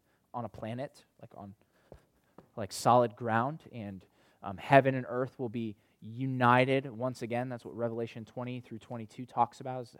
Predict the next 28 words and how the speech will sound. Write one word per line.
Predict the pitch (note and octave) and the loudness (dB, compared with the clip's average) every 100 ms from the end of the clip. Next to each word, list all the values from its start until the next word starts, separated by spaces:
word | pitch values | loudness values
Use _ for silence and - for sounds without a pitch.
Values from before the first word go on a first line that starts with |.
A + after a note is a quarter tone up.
| - | -20
heaven | - A#2+ B2 | -4 -4 -4
coming | A#2+ A#2+ A2 | -8 -12 -12
to | G#2 | -10
earth. | B2 B2+ - _ - - | -6 -6 -6 _ -16 -6
But | B2+ | 4
then | D3 C3 - - | 6 4 -6 -10
what | C3+ E3+ - | 8 8 8
we | F3+ | 0
see | - F#3 D3+ | 0 -2 -2
here | - A#3 B3 E3+ C3+ E3+ - _ _ _ _ _ _ _ _ _ _ _ _ _ _ _ | -4 2 6 8 6 0 -10 _ _ _ _ _ _ _ _ _ _ _ _ _ _ _
is, | C3 - - | -10 -10 -14
is | C3 - _ _ _ - | -14 -14 _ _ _ 0
Paul | - G3+ E3 C3+ - | 12 12 12 12 4
is | C3+ | -4
encouraging | C3 A#2+ - A3+ A#3+ A3+ E3 E3 | -4 -8 -2 6 12 12 10 4
them | D3 C3+ | 2 2
because | B2 C#3 - | -2 -4 -6
he's | G3 F#3 | -2 -2
confident | - - F3+ F#3 F3+ C#3+ | -2 6 6 6 2 2
that | B2+ B2+ | 2 -4
when | C#3 | -6
Jesus | D3 F3 E3 E3 | -4 -4 -4 -6
returns, | D#3+ - E3 B2+ | -8 -2 -2 -2
guess | G#2 B2 | 0 0
who's | - B2 | 0 -8
gonna | C#3 | -6
be | A#2+ A#2 | -6 -4
with | A2+ | -4